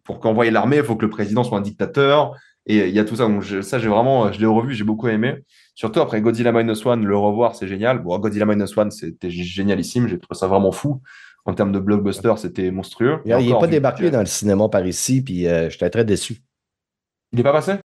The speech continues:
Speaker 2: Non, mais il est pas passé.
Speaker 1: Non, ah ouais. Bah oui, bah ça, au cinéma, c'est, c'est, c'est un truc assez impressionnant à voir. Après, oui, la distribution était,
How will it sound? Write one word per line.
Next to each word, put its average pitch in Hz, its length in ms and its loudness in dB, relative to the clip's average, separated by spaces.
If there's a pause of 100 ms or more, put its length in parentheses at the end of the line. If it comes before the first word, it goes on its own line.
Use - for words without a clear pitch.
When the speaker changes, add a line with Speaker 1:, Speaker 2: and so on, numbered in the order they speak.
Speaker 2:
Non, 131 280 0 (100)
mais 104 140 0
il - 20 0
est 95 40 -2
pas 95 120 0
passé. 110 240 0
Speaker 1:
Non, - 100 -4
ah 120 120 2
ouais. 110 140 0 (680)
Bah 120 220 2
oui, 160 180 2
bah 117 140 0
ça, 135 280 0
au 107 180 0
cinéma, 113 360 0
c'est, 104 300 -6
c'est, 98 320 -6
c'est - 160 -4
un 101 80 0
truc 208 240 0
assez 104 160 0
impressionnant 101 320 0
à 110 40 4
voir. 139 160 4
Après, 131 200 0
oui, 131 100 6
la 107 140 4
distribution 98 560 -6
était, 92 500 0